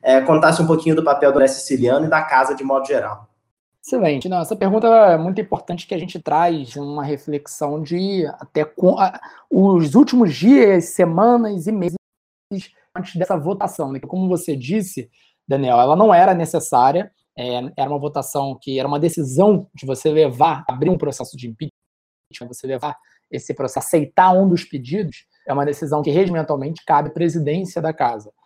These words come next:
Speaker 2: Mas o presidente André Siciliano decidiu compartilhar essa decisão com todo o plenário.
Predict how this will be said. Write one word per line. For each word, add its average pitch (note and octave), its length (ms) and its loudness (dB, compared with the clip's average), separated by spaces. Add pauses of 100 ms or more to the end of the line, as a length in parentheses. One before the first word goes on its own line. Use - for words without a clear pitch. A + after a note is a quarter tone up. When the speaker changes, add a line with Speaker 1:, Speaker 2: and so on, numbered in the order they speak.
(260)
Speaker 2:
Mas A#2+ 300 0
o C3+ 80 0
presidente C3+ 560 -2
André B2 120 -6
Siciliano C3+ 440 -2
decidiu D3 680 -4 (280)
compartilhar F#3 1120 0
essa C#3 220 -6
decisão C#3 460 -6
com F3+ 260 -4
todo D#3+ 280 0
o D3 80 -2
plenário. D#3+ 420 -2